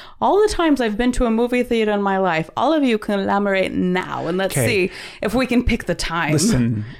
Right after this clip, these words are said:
Speaker 1: No,
Speaker 2: smarty.
Speaker 1: I was trying to remember that <laughs> day.
Speaker 2: Okay, listen, I have another question for you then
Speaker 1: <laughs>
Speaker 2: about the way our brain works.
Speaker 1: Okay.
Speaker 2: So this time I'm gonna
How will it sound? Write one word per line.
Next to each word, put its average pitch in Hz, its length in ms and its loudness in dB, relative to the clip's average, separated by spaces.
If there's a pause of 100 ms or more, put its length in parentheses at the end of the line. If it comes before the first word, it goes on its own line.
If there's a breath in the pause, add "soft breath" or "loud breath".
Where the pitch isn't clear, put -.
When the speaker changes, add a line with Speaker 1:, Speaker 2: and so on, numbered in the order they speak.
(140)
Speaker 1:
No, 294 140 2
Speaker 2:
smarty. 110 480 0
Speaker 1:
I 214 60 0
was 233 160 0
trying 254 160 0
to 254 60 2
remember 240 340 2
that 220 220 2
<laughs> - 0 -
day. 254 580 0 (100)
Speaker 2:
Okay, - 160 -4
listen, 107 320 -2
I 98 40 -6
have 98 160 -4
another 107 200 -2
question - 400 -10
for - 180 -8
you - 80 -4 (100)
then 53 140 0
Speaker 1:
<laughs> 55 120 -2
Speaker 2:
about 53 160 -6
the - 80 -6
way 104 100 -4
our 104 80 -6
brain 104 300 -8
works. - 280 -12
Speaker 1:
Okay. 113 520 -4 (520 loud breath)
Speaker 2:
So 113 400 -2 (300 loud breath)
this 123 160 -2
time 123 220 0
I'm 113 120 -2
gonna 113 300 -2